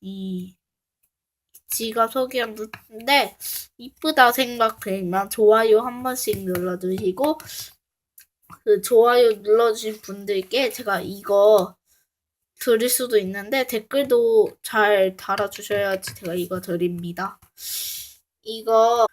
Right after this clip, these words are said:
한 만 얼마짜리인데 이게 되게 이쁘잖아요. 여기 거울도 있고, 사실 제 얼굴 안 나오게 할게요.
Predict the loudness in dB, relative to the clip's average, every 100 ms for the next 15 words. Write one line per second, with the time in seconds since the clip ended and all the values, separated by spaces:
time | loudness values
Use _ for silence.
0 | _ -4 -4 0 8 10 8 4 -2 -4
1 | -4 -4 -2 -4 -4 -2 2 4 4 2
2 | -2 -14 _ _ _ _ _ _ -18 -14
3 | -12 -12 -12 -16 _ -20 -12 -10 -6 -8
4 | -6 -6 -4 -2 0 0 -2 -6 -8 -8
5 | -8 0 4 4 4 -2 -2 _ -6 0
6 | 2 0 -4 -12 -14 -14 -18 _ _ _
7 | _ _ _ _ _ _ -18 -10 -6 -4
8 | -4 -4 -2 -2 -4 -8 -8 -8 -10 -8
9 | -6 -6 -8 _ _ _ _ _ _ _
10 | -12 -12 _ -4 -2 -4 -8